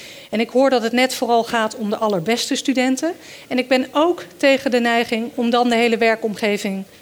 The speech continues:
aan te passen alleen om de beste studenten te bedienen. Ik zal drie argumenten geven voor mijn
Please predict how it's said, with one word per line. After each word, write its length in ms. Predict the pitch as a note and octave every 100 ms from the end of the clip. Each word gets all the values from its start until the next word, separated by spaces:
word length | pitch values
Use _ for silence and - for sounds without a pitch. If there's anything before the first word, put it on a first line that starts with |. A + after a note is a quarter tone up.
| - -
aan 240 | G#3+ G#3+
te 80 | -
passen 340 | - G3 -
alleen 240 | G#3 G3+ G#3+
om 100 | G3+
de 100 | G3
beste 440 | A#3 A3+ - F3 D#3
studenten 640 | - F#3+ F#3+ F#3 - F3+ -
te 180 | - G3+
bedienen. 460 | E3+ F#3 F3 E3+ F3 - - - - - -
Ik 140 | - A#3+
zal 140 | C#4+
drie 240 | C4 F4+
argumenten 500 | D4+ C#4+ C4+ B3+ B3+
geven 340 | A3+ A3+ A3 G#3+
voor 180 | G#3+ G3+
mijn 320 | G3 F#3+